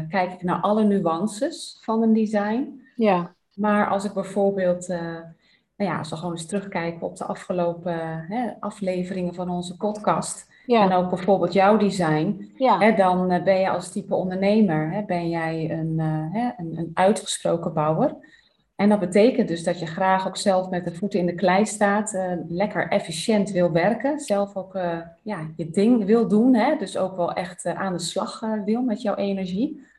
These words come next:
Speaker 2: Ja, klopt.
Speaker 1: Hè? Hè, dus dat, eh, en want merk je ook hoe je dat, eh,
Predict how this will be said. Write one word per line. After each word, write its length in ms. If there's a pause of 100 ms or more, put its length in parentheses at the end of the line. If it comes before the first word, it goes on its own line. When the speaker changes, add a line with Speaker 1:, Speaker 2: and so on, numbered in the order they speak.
(180)
Speaker 2:
Ja, 400 (200)
klopt. 280
Speaker 1:
Hè? 140 (300)
Hè, 340
dus 220
dat, 320
eh, 580
en 60
want 280
merk 340
je 140
ook 260
hoe 160
je 120
dat, 320
eh, 440